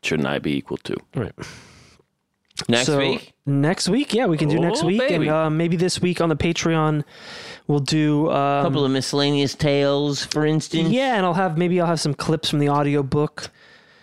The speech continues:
Speaker 2: uh, and maybe some interview stuff.
Speaker 3: That'd be tasty.
Speaker 1: Yeah.
Speaker 2: Um, and then
Speaker 1: Uh, it was
Speaker 2: maybe,
Speaker 1: a real good
Speaker 2: maybe,
Speaker 1: time.
Speaker 2: maybe some more. And then after the second episode, I'll have some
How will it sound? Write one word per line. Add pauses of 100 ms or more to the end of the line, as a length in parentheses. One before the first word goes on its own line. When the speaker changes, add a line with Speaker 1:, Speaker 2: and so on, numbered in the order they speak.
(320)
Speaker 2:
uh,
and
maybe
some
interview
stuff.
Speaker 3:
That'd
be
tasty. (100)
Speaker 1:
Yeah. (160)
Speaker 2:
Um, (840)
and
then
Speaker 1:
Uh, (160)
it
was
Speaker 2:
maybe,
Speaker 1:
a
real
good
Speaker 2:
maybe,
Speaker 1:
time.
Speaker 2:
maybe
some
more.
And
then
after
the
second
episode,
I'll
have
some